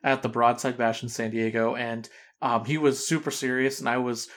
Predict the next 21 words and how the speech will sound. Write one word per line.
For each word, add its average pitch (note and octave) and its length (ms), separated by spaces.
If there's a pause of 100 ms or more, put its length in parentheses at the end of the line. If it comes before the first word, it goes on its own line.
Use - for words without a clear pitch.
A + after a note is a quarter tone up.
(240)
bright, C#3 440
new C#3 160
to C#3 60
forty C3 260
K, B2+ 320
bright-eyed B2 500
Petey C3 240
Pop, A#2+ 420 (540)
um, A#2 340
and C3 120
I B2 80
killed, C3+ 520 (480)
uh, B2+ 300 (100)
I C#3+ 140
landed C#3 380
four D#3+ 300
hits D3 360
on C3 220
his B2+ 260
Termagant C#3 560
Brood, D#3 360